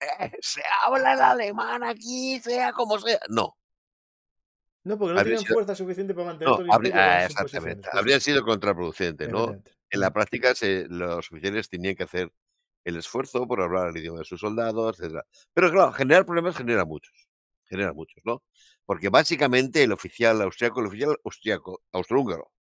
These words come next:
Speaker 1: típico, en lo que es competente es en alemán, básicamente.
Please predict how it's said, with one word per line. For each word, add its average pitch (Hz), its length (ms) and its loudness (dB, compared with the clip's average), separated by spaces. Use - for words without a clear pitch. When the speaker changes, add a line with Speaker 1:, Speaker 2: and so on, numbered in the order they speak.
Speaker 1:
típico, 143 520 -2
en 117 160 4
lo 117 80 4
que 143 100 -4
es 175 80 -2
competente 147 540 0
es 127 120 -4
en 113 80 0
alemán, 82 380 -2
básicamente. 87 640 -10